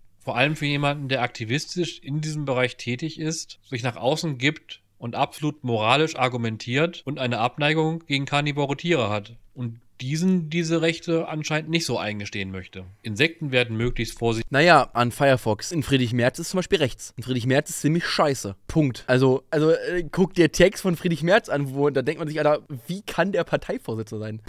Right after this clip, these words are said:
Speaker 2: Puh, Alter, puh, puh, puh, puh, puh, puh, puh. Aber anderes Thema hier, okay. Okay, was, was schreibt sie hier? „Mücken haben ein relativ niedriges Bewusstsein, können aber Schmerz empfinden, soweit ich das verstehe. Als wenn ich angegriffen werde, dann verteidige ich mich. Ansonsten versuche ich Insekten immer möglichst vorsichtig vor die Tür zu setzen.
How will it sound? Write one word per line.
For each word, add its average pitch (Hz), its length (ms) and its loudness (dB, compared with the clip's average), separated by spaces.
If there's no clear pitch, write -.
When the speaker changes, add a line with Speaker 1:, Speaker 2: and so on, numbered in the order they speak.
Speaker 2:
Puh, 247 260 8
Alter, 151 260 10
puh, 208 160 -2
puh, 202 160 0
puh, 214 160 2
puh, 202 160 0
puh, 220 160 -2
puh, 202 160 -4
puh. 196 180 6
Aber 180 140 10
anderes 202 240 6
Thema 165 220 6
hier, 113 120 2
okay. 107 300 -4
Okay, 127 260 0
was, 131 300 0
was 131 120 2
schreibt 117 220 0
sie 110 100 -8
hier? 95 260 -6
„Mücken 160 340 2
haben 147 100 6
ein 135 80 2
relativ 143 340 4
niedriges 139 380 2
Bewusstsein, 113 680 2
können 139 220 4
aber 123 220 4
Schmerz 131 320 0
empfinden, 131 320 0
soweit 123 280 4
ich 123 100 -4
das 113 100 -6
verstehe. 107 340 -2
Als 113 220 2
wenn 127 120 6
ich 120 200 -2
angegriffen 143 600 0
werde, 139 380 6
dann 135 140 6
verteidige 123 460 4
ich 98 140 -4
mich. 98 300 -4
Ansonsten 127 320 -2
versuche 127 200 2
ich 127 80 -4
Insekten 127 360 -2
immer 117 160 2
möglichst 131 300 0
vorsichtig 123 420 2
vor 117 120 -2
die 110 60 -4
Tür 113 160 -6
zu - 60 -10
setzen. - 340 -8